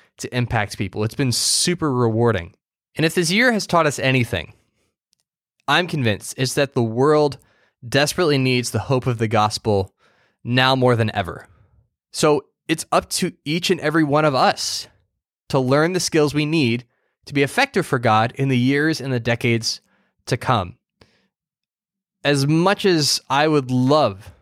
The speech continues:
for things to go back to the way they were, this shift in our society is not going away anytime soon. People aren't just gonna be walking into a church building with a few hundred people that they've never met before.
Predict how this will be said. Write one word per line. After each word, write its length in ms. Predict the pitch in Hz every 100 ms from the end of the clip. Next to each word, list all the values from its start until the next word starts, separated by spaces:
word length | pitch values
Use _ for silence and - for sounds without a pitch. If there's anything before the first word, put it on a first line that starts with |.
| _
for 140 | - 123
things 220 | 131 120
to 60 |
go 100 | 123
back 180 | 117 113
to 80 | -
the 60 | 117
way 120 | 117
they 100 | 107
were, 340 | 107 95 85 _ _ _ _ _
this 340 | 120 156 160 -
shift 640 | - - 147 175 - - - _ _ _ _ -
in 160 | 131
our 160 | 139 147
society 800 | - 120 - 110 120 147 180 208 _ _ _ _ _ -
is 160 | 127 127
not 240 | 143 160
going 240 | 160 139
away 260 | 123 123 120
anytime 440 | 117 117 117 101
soon. 400 | 98 - 92 95 - _ _ _ _ _ _ _ _ _
People 380 | - 165 208 202
aren't 280 | 135 175 151
just 160 | 143
gonna 120 | 160 143
be 100 | 135
walking 560 | 123 127 131 139 127
into 560 | 135 135 - 127 120 -
a 60 | 110
church 320 | - 156 -
building 260 | 123 113 110
with 140 | 107
a 60 | 107
few 220 | - 127
hundred 240 | 120 117
people 320 | 107 151 120 110
that 160 | 107
they've 180 | - 104
never 260 | 113 107 107
met 200 | 113 -
before. 440 | - 98 - -